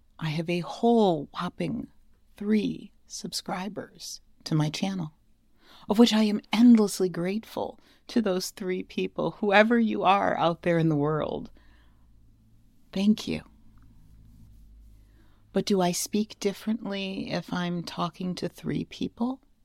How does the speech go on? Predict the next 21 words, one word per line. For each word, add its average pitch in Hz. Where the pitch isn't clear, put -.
or 165
if 160
I'm 175
talking 165
to 160
thirty 160
or 170
thirty 190
thousand 190
or 202
three 202
million? 202
The 180
reality 175
is -
that 156
this 160
moment, 170
this 170
singular 175
version 131